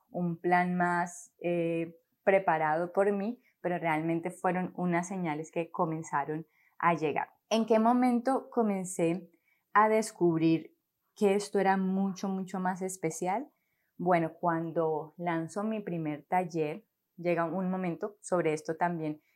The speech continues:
te hablo en otro episodio, de cómo construí ese primer taller, cómo, eh, trabajo con una técnica o una herramienta para el autodescubrimiento,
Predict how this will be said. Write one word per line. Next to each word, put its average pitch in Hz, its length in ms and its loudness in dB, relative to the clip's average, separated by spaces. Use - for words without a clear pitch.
te 175 100 2
hablo 165 400 6
en 165 220 0
otro 156 260 0
episodio, 180 680 0
de 180 200 -2
cómo 165 340 0
construí 180 480 -6
ese 165 180 -4
primer 170 480 0
taller, 170 520 0
cómo, 165 680 -2
eh, 156 400 -6
trabajo 156 400 2
con 175 180 -2
una 156 240 -2
técnica 170 800 -4
o 180 120 2
una 156 180 -2
herramienta 156 460 -4
para 165 180 -4
el 160 100 -6
autodescubrimiento, 180 1160 -4